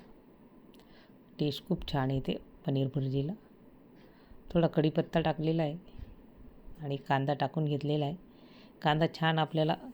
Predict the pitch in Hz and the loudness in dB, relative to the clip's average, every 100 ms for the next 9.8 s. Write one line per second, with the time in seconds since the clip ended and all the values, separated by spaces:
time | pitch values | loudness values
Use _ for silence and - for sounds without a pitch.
0 | - - 156 143 147 156 147 160 156 151 | -18 -6 -2 2 2 4 2 4 4 4
1 | 143 151 147 - - - - - - - | 4 2 2 -6 -18 -16 -14 -16 -20 -20
2 | - - - - - - - - - - | -20 -20 -20 -20 -20 -20 -20 -20 -14 -8
3 | 131 135 139 139 143 143 143 151 180 180 | -4 -2 0 0 0 0 0 0 4 4
4 | 160 160 - - 143 147 143 147 143 143 | 6 2 2 -4 0 -2 0 -2 0 -2
5 | 233 196 - - - - - - - - | -4 -8 -16 -20 -20 -20 -20 -20 -20 -20
6 | - - - - - - - - - - | -20 -20 -20 -20 -20 -20 -20 -20 -20 -4
7 | 175 165 170 - 156 139 151 143 170 156 | -2 2 0 0 -4 0 0 2 2 4
8 | 143 139 156 139 139 139 139 139 135 139 | 2 2 0 0 0 -2 -2 -2 0 -2
9 | 135 151 131 131 131 139 151 | -2 -2 0 0 0 -2 -4